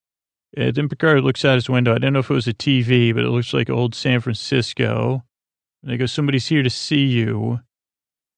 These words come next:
And Picard goes, uh, the guy starts talking, Slade Barber, Slade Bender. Picard says, "Excuse me." He turns down the radio. He's so polite. Uh,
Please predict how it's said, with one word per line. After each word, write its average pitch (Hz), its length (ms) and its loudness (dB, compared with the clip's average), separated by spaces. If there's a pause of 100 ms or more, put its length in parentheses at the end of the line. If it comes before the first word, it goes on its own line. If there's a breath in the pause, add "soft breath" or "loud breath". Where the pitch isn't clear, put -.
(500)
And 120 180 -2
Picard 127 460 -2
goes, 120 440 0
uh, 135 160 -4
the 120 80 -6
guy 123 180 2
starts 123 360 -2
talking, 120 800 -2
Slade 131 520 -2
Barber, 123 560 0
Slade 131 380 -2
Bender. 117 720 0 (640)
Picard 135 320 0
says, 127 220 -4
"Excuse 151 420 -2
me." 120 200 0
He 120 80 -4
turns 147 340 -4
down 127 240 2
the 117 80 0
radio. 117 440 0
He's 107 120 -6
so 151 180 0
polite. 127 640 0
Uh, 117 340 -2